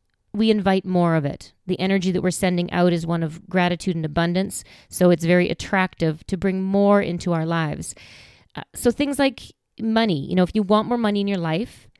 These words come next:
make sure that you're taking time in your journal or gratitude list that you have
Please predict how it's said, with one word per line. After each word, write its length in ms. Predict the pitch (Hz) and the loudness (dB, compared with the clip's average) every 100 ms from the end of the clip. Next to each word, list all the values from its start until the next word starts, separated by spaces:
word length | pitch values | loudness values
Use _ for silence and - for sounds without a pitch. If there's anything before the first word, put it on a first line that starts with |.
| _ _ _ _ _ - | _ _ _ _ _ -6
make 360 | 247 262 302 - | 0 2 0 -2
sure 540 | - 180 156 160 262 - | -4 -2 0 -2 -4 -2
that 200 | 196 196 | 0 2
you're 120 | 214 | 2
taking 640 | 208 214 196 208 196 196 190 _ _ _ - | 2 0 0 -2 0 -2 -4 _ _ _ -14
time 500 | - 151 165 262 330 _ _ _ _ _ _ - | -6 -2 -2 -4 -8 _ _ _ _ _ _ -8
in 160 | 175 | -4
your 140 | 165 170 | -4 -4
journal 540 | 151 160 170 240 277 | -4 -4 -2 -4 -2
or 240 | 160 160 185 - | -4 -4 -10 -14
gratitude 480 | - 170 170 - 190 | -6 -6 -6 -6 -4
list 240 | 175 185 | -2 -2
that 80 | - | -2
you 120 | - | -2
have 300 | 175 175 233 | 0 0 -2